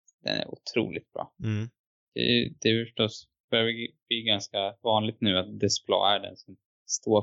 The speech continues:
Speaker 1: för, för de bästa soundtracksen, liksom. Men det, det här är bland mina favoriter faktiskt som man har gjort någonsin. Den var riktigt maffig. Mycket, liksom, ja,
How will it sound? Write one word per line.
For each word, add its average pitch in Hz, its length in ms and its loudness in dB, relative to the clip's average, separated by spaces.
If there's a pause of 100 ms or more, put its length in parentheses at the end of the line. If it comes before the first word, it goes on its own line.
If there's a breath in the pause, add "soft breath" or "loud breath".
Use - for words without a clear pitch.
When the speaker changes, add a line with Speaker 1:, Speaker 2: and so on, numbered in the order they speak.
Speaker 1:
för, 101 260 -2 (420)
för - 60 -8
de 98 160 -2
bästa 101 720 -2 (360)
soundtracksen, 107 840 -2
liksom. 104 320 -10 (440)
Men 110 160 -4
det, 107 300 2
det 104 60 2
här 117 240 4
är 165 160 0 (460)
bland 151 380 2
mina 139 160 4
favoriter 139 520 0
faktiskt - 340 -6
som 117 80 -8
man 104 80 0
har 101 80 2
gjort 113 220 -4 (500)
någonsin. 107 400 2
Den 101 100 2
var 123 120 4
riktigt 120 240 -2
maffig. 104 500 0 (680)
Mycket, 110 680 0 (420)
liksom, 104 280 -10 (560)
ja, 120 400 -6